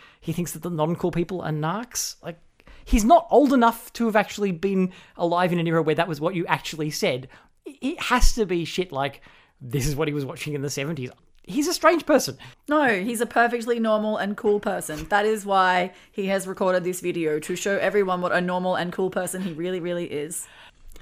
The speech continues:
Speaker 1: All right, so I'm gonna ask Kristen to just describe what happens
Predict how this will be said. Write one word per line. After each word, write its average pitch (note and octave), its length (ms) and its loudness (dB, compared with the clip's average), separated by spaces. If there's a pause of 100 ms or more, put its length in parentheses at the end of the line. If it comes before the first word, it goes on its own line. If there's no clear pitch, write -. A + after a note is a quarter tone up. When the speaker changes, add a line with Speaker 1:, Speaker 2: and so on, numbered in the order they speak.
(140)
Speaker 1:
All D#3+ 80 4
right, A2+ 140 2 (140)
so F#3+ 220 6
I'm A3+ 140 6
gonna C4+ 140 2
ask F#3 360 2
Kristen B2 460 -6
to - 100 -6
just E3 200 -4
describe A#2 640 -2
what C3+ 200 -2
happens A2 520 -6